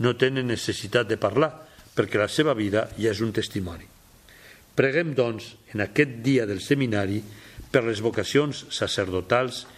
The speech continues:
i demanem, sobretot, sacerdots sants, sacerdots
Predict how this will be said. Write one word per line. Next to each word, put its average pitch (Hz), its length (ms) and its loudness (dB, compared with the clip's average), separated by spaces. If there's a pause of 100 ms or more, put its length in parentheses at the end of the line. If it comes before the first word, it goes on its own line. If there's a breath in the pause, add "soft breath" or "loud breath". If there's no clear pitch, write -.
(260 loud breath)
i 151 80 2
demanem, 147 420 0
sobretot, 120 680 0 (340 loud breath)
sacerdots 120 800 0 (100)
sants, 123 640 -2 (420 loud breath)
sacerdots 101 880 0